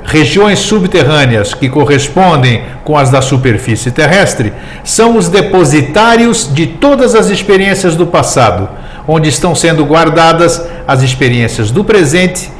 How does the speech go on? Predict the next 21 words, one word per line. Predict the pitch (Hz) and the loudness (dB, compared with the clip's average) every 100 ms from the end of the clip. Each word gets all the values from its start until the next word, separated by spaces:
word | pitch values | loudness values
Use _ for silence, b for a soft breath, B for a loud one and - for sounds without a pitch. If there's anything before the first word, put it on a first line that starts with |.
| B B | B B
e | 143 | -2
onde | 180 180 | 0 0
está | - 185 | 0 0
concentrado | 175 175 175 151 156 139 123 120 B B - | 0 -2 -2 0 2 2 0 -2 B B -8
todo | - 254 208 233 214 | 2 2 4 2 0
o | 190 | 0
potencial | 185 170 170 156 - 165 160 156 - B B - | 0 0 0 -2 -2 0 0 0 -4 B B -6
das | 131 160 | 0 0
futuras | - - 139 156 147 139 | -2 -4 -2 0 2 0
civilizações. | - 131 131 123 117 110 - 101 92 - - - - | -2 -2 0 0 0 -2 -4 -8 -10 -12 -14 -14 -8
E | |
como | 170 - 196 180 | -4 -2 0 2
é | |
de | 151 | 2
praxe, | 143 147 151 139 - | 0 0 0 0 -2
assim, | 123 - 151 | -6 -4 -4
sempre | 127 - 143 131 | -4 -4 -4 -4
que | 127 120 | -2 -2
a | |
gente | 113 120 - | -2 -2 -4
fala | - 117 110 101 | -2 0 0 -4